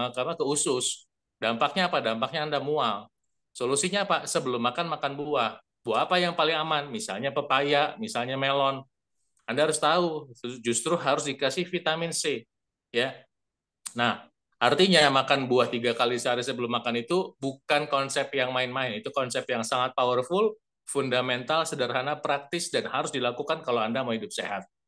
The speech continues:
Kemudian, eh, inilah yang saya mau ngasih lihat. Arteri itu kalau udah tersumbat ya Bapak Ibu,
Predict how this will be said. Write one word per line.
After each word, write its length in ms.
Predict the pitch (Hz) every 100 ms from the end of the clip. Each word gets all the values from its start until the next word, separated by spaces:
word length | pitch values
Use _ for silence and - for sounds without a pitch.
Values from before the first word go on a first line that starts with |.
| _ _ _ _ _ _
Kemudian, 880 | 131 135 131 135 151 165 170 175 170 -
eh, 560 | 139 135 135 135 -
inilah 400 | 160 151 120 - -
yang 160 | 123 123
saya 160 | 135
mau 80 | 135
ngasih 160 | 127 135
lihat. 160 | 117 -
Arteri 480 | 123 131 143 147 156
itu 80 | 160
kalau 160 | 151
udah 160 | 139 131
tersumbat 480 | 131 127 170 156 147
ya 160 | 127
Bapak 240 | 127 113 120
Ibu, 240 | 110 139